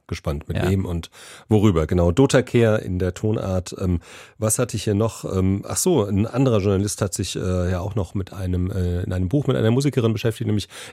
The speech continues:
Speaker 1: Dietmar Datt, Redakteur der Frankfurter Allgemeinen Zeitung, hat ein Buch über Miley Cyrus geschrieben. Auch darüber weißt du mehr als ich, Martin. Du hast es nämlich gelesen und warst, glaub ich, ganz begeistert.
Speaker 2: Ja, ich spreche ja morgen mit ihm und ich bin einfach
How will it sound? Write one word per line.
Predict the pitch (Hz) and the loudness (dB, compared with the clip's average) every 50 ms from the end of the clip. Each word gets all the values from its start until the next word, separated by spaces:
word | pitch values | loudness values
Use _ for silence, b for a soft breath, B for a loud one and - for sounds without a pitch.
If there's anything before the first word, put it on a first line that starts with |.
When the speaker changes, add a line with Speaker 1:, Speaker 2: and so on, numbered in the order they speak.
| - | 0
Speaker 1:
Dietmar | 131 127 - 120 104 | 0 2 4 4 4
Datt, | 95 117 120 - - | 4 2 0 0 0
Redakteur | 107 101 90 95 92 - - 101 | 0 2 2 2 0 0 0 2
der | 90 92 | 2 2
Frankfurter | - - 95 85 - - - - | 0 0 -2 -4 -4 -4 -6 -4
Allgemeinen | 87 85 87 87 87 | -4 -2 -2 -2 -2
Zeitung, | - - 95 90 104 92 78 | -2 -2 -2 0 0 -2 -2
hat | 76 85 - - | -2 -4 -4 -4
ein | 80 80 | -4 -4
Buch | 87 90 82 | -4 -4 -2
über | 87 82 78 | -2 -4 -2
Miley | 78 78 82 82 | -2 -4 -4 -4
Cyrus | - - 85 87 98 95 - | -4 -2 -2 -2 -2 -2 -4
geschrieben. | - 104 - - 98 87 85 B B B B B B | -6 -6 -2 0 0 0 0 B B B B B B
Auch | - 92 - | -2 -2 0
darüber | - 87 104 127 135 127 117 113 117 98 | 2 4 4 6 6 6 6 4 2 0
weißt | 92 95 - - | -2 -4 -2 0
du | 127 | 0
mehr | 113 113 135 170 196 | 2 4 4 2 2
als | - 95 - | 0 -2 -4
ich, | 92 - | -6 -4
Martin. | 95 92 92 - 104 | -4 -2 -2 0 0
Du | 87 85 | 0 0
hast | 98 - 113 | 0 -2 -2
es | 90 | -2
nämlich | 98 95 85 - | -2 -2 -2 -2
gelesen | - 90 90 131 143 110 90 | -2 0 2 2 2 2 0
und | 82 | 0
warst, | 90 92 - | -2 -2 -2
glaub | - 113 92 | -2 -4 -4
ich, | - | -4
ganz | - 113 95 - | -6 -6 -6 -4
begeistert. | - 104 95 113 120 120 - - - - - - | -4 -2 -2 -2 -2 -2 -4 -6 -8 -6 -4 -2
Speaker 2:
Ja, | 139 143 127 110 151 185 147 135 | 0 0 0 0 -2 -4 -6 -6
ich | 120 | -8
spreche | - - 127 123 - | -6 -4 -2 0 0
ja | 131 | 2
morgen | 104 104 113 120 143 143 110 | 2 2 2 2 2 2 0
mit | 104 - - | 0 -2 -2
ihm | 113 110 117 123 131 131 - | 0 2 2 2 2 2 0
und | - 113 110 104 - - | 0 0 -2 -2 -2 -4
ich | - - - - - | -6 -8 -8 -6 -4
bin | - 113 113 113 117 117 117 117 113 | 0 0 2 4 4 2 2 0 0
einfach | - 113 110 107 - - 120 107 - - - | -2 -2 -4 -2 -2 -2 -4 -4 -6 -10 -16